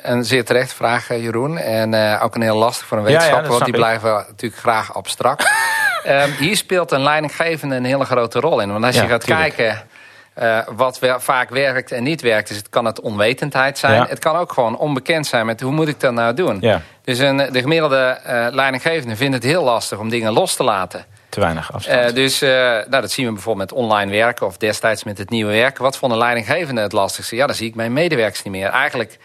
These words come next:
Speaker 1: soort wa-, latent wantrouwen.
Speaker 2: Ja.
Speaker 1: Terwijl, eh, eh, allerlei onderzoeken uitwijzen dat als mensen thuiswerken, ze eigenlijk veel harder werken. Sterker
Speaker 2: Ja.
Speaker 1: nog, je moet oppassen dat ze niet te
Speaker 2: Te
Speaker 1: hard
Speaker 2: hard
Speaker 1: werken
Speaker 2: werken,
Speaker 1: als ze
Speaker 2: ja.
Speaker 1: thuiswerken.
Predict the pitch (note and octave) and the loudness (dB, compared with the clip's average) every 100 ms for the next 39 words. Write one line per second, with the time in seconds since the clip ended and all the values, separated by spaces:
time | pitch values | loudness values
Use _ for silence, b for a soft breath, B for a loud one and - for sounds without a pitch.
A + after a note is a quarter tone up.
0 | b - A#2+ A2+ D3+ - B2 B2+ - F3+ | b -4 -2 0 0 0 0 0 0 -2
1 | C#3+ C#3+ F3+ D3 A#2+ G2 F#2+ G#2+ F#2+ B | 0 0 0 0 2 2 2 2 2 B
2 | B B B - B2+ B2 A#2+ A#2 B2 A2+ | B B B -4 2 4 4 2 0 2
3 | A2 G#2+ G#2+ - G#2 G2 C#3 B2+ A2+ G#2+ | 2 2 0 -2 -2 0 0 2 2 2
4 | G#2+ G#2+ A2+ A2 A2+ A2 A#2+ A2+ A2+ A2 | 0 -2 -2 0 2 2 0 0 -4 -8
5 | G#2 A#2+ A2 - C#3 C3 A2 G2+ - B2 | -6 -4 -2 0 0 2 -2 -2 -2 -2
6 | A2 - A#2 B2 C#3 G#2+ G2+ - B2 F#2+ | -2 -2 2 2 2 0 -2 2 2 2
7 | A2 A#2+ A#2 A#2+ G#2 - G#2+ A2 A2 B2+ | 0 -2 0 -2 -2 0 0 0 -2 -2
8 | C3+ C3+ G3+ G#3 A2 G2+ A#2 G#2 G2 G#2 | -4 -2 2 4 4 2 2 2 2 0
9 | F#2+ G2+ G2 G#2+ G2 A2+ G2 G2 | 0 0 0 0 0 -2 -4 -6